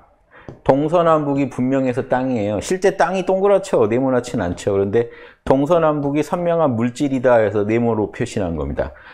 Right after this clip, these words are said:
이건 물질이 아니라 형체가 없어서 시작과 끝을 알 수 없다. 원만하다 해서 동그라미. 중간에 사람은요? 머리는 하늘을 닮았고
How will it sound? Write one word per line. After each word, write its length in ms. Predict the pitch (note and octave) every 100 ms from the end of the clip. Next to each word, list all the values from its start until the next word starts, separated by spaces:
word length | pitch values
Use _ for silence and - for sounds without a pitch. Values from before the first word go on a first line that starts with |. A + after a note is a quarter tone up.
| -
이건 140 | B2+ A#2+
물질이 440 | A#2+ B2 D3+ C#3+
아니라 300 | B2 A#2+ A#2
형체가 480 | C3 E3+ - D#3+ B2
없어서 500 | A2 - G2 A#2+ B2 - - -
시작과 420 | - - D#3 C#3+
끝을 340 | - C#3+ - G#2+
알 140 | G#2
수 160 | G#2+ A2+
없다. 560 | - G2+ D2+ G#2+ - _ _ _ _ _
원만하다 640 | F#2+ A2 B2+ C3 B2+ A#2+
해서 220 | A2 G2+ F#2+
동그라미. 600 | A2 G#2+ G2 D2+ D#2+ -
중간에 440 | - B3+ A#2 B2 A#2+
사람은요? 640 | E3 D3 B2 G2 D#2 C#2 - - - -
머리는 460 | A2+ B2 D3+ D#3
하늘을 340 | D3 D#3+ D3+ C3+
닮았고 760 | A#2+ G#2+ G2+ B2+ C#3 - -